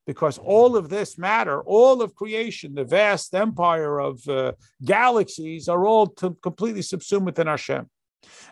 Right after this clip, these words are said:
And this level of Vayelekenu was to draw down from a level of Yachid, of absolutely only Hashem, that the Eibishter is exclusive.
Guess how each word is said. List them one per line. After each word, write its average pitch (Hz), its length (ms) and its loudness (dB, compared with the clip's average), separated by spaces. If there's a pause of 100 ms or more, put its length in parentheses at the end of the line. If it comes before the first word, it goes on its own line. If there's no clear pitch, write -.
And 92 120 -6
this 165 260 0
level 175 320 4
of 127 140 2
Vayelekenu 165 800 0
was 131 140 -6
to 147 80 -10
draw 175 240 -2
down 190 260 0
from 151 160 -10
a 147 60 -4
level 180 340 0
of 151 120 -2
Yachid, 170 360 -2
of 139 180 -10
absolutely 190 520 -4
only 185 300 -8
Hashem, 131 400 -6
that 131 220 0
the 156 80 -6
Eibishter 190 360 -2
is 156 120 -8
exclusive. - 540 -4